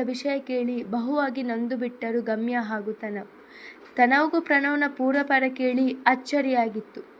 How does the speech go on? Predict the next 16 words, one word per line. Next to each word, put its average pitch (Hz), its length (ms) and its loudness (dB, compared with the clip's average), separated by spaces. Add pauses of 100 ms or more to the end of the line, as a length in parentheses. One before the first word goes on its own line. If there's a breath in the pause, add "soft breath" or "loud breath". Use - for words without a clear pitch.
(480 loud breath)
ಗಮ್ಯ 240 340 2
ಎಲ್ಲ 311 380 4
ವಿಷಯವನ್ನು 294 760 2
ಮನದಟ್ಟು 269 540 0
ಆಗುವಂತೆ 247 580 2
ಹೇಳಿದಾಗಲೇ 240 840 2 (140)
ಅವನಿಗೂ 262 420 2
ಸತ್ಯ 254 360 -6
ದರ್ಶನವಾಗಿದ್ದು. 214 880 -6 (1040 loud breath)
ಅಂದು 320 300 6
ಧಾರಿಣಿಯನ್ನ 269 840 2
ಮನೆಗೆ 247 420 0
ಕರೆಸಿಕೊಂಡಿದ್ದರು 240 960 -2
ಗಮ್ಯ 233 320 -2
ಹಾಗೂ 214 380 -4
ತನವ್. 202 360 -10